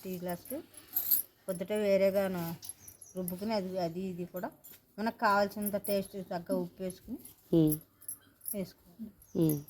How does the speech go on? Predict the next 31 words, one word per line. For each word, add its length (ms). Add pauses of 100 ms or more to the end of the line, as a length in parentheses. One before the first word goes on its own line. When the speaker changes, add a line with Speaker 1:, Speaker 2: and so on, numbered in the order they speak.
(460)
Speaker 2:
అవి 180
పులుసు 280
వడియాలు 280
పెట్టుకోవాలి 520
ఇంకప్పుడు. 300
Speaker 1:
పులుసు 120
వడియాలు. 840
Speaker 2:
ఇప్పుడు 180
Speaker 1:
మన 60
Speaker 2:
చే- 200
Speaker 1:
సైజు 160
ఎంత 220
కావాలితే 280
అంత 180
సైజు 280
పెట్టుకుంటాం. 760 (140)
Speaker 2:
ఇప్పుడైతే 420
చెప్పారు 420
కదండి, 600 (640)
ఈ 180
ప్రాసెస్ 460
అంతా 280
నేను 180
మళ్ళీ 200
మార్నింగ్ 480
చూపిస్తానండి 640
మీకు 280
పులుసు 300
వడియాలది. 480 (2000)
మళ్ళీ 360
ఇప్పుడు 720